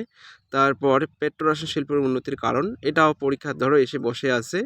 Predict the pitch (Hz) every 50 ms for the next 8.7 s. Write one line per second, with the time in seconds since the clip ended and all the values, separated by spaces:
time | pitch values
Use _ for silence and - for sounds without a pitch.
0 | - _ - - - - _ - 143 143 147 147 143 139 135 135 - - 143 131
1 | - 156 156 151 - - 123 113 135 135 135 135 131 127 123 127 - - 117 120
2 | 123 131 131 - 131 143 147 - 139 131 120 127 131 127 123 120 123 120 139 170
3 | 208 - _ - 127 127 120 117 107 85 - - - 139 139 139 135 - 147 151
4 | 143 123 - - - 135 131 113 113 113 - 143 135 131 120 135 127 127 123 120
5 | 120 123 123 120 - 127 123 120 117 131 160 220 254 _ _ _ - - - _
6 | _ - 123 127 123 135 120 80 127 127 - - 143 143 143 139 127 95 90 120
7 | 127 117 - 131 131 127 135 165 196 202 _ _ - 123 123 123 131 160 196 196
8 | 151 131 120 120 117 - 127 117 117 - 160 190 220